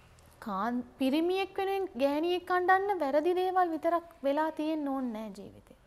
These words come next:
ඒ පිරිමියා ඒ ගෑණිව හොඳට ආදරෙන් සහෝදරකමෙන් සැලකලත් තියෙන්න පුළුවන්.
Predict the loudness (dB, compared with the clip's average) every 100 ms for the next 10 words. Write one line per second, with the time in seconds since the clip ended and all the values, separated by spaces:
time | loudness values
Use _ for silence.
0 | -20 -20 -20 -20 -20 -12 0 0 2 2
1 | 4 4 4 4 2 -4 -20 -20 -4 0
2 | 2 2 2 2 4 2 0 -16 -20 2
3 | 4 8 6 8 10 10 10 8 4 4
4 | 4 6 6 6 4 6 4 4 0 -4
5 | -14 -20 -20 -4 6 8 10 8 12 12
6 | 12 6 8 8 8 8 6 6 2